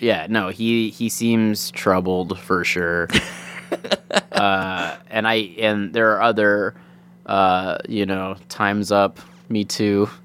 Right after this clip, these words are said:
Speaker 1: <laughs>
Speaker 2: Situations.
Speaker 1: issues that are, like, it's just hard.
Speaker 2: Which
Speaker 1: It's
Speaker 2: he
Speaker 1: hard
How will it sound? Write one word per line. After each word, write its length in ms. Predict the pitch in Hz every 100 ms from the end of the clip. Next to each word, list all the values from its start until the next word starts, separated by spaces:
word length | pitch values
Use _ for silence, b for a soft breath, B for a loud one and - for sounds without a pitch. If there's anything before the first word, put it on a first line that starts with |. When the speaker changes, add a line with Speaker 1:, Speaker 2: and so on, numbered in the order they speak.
| -
Speaker 1:
<laughs> 280 | 170 202 -
Speaker 2:
Situations. 400 | 233 120 123 -
Speaker 1:
issues 400 | 110 107 127 127
that 180 | 107 101
are, 180 | 101 101
like, 360 | 98 98 92 - B B
it's 140 | 117
just 160 | 139 139
hard. 360 | - 110 110 98 B B -
Speaker 2:
Which 80 | -
Speaker 1:
It's 60 | 139
Speaker 2:
he 40 |
Speaker 1:
hard 120 | 123